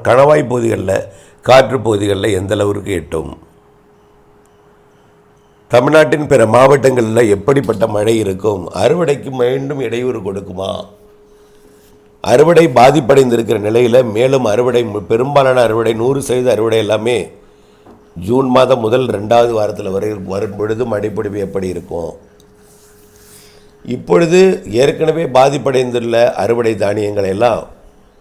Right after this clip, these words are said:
மீட்டெடுத்து, மீட்டெடுக்கிற நிலையில, இன்றைக்கு நாளைக்கு பெய்யக்கூடிய மழையோட தீவிரம் எப்படி இருக்கும்?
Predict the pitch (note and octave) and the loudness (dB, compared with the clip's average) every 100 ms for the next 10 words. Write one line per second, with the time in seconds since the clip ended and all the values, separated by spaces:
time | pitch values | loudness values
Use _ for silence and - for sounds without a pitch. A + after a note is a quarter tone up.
0 | _ _ _ _ _ - A2 C#3+ B2 C3 | _ _ _ _ _ -6 -2 -2 -2 -2
1 | B2 G2 D3+ D3 - _ _ _ _ _ | -2 -4 -6 -6 -12 _ _ _ _ _
2 | _ _ _ _ _ _ _ _ _ _ | _ _ _ _ _ _ _ _ _ _
3 | _ _ _ - B2 D#3 D#3 A#2+ C3 B2+ | _ _ _ -8 -6 -4 -2 -2 -2 -2
4 | C3+ C#3 D3 C3 C#3+ E3+ - D#3+ C3 C3 | 0 0 0 -4 -2 -2 -2 0 2 2
5 | A#2+ A#2+ B2+ B2+ C3 A#2 G#2+ G2 G#2+ G#2 | 0 -4 -4 -4 -4 -4 -4 -4 -2 -2
6 | F#2+ F2 A2 B2+ C3 A#2 G2 F2 E2+ E2 | -4 -8 -6 -4 -2 -2 -4 -8 -8 -8
7 | E2 E2 D#2+ C#2+ | -10 -10 -12 -12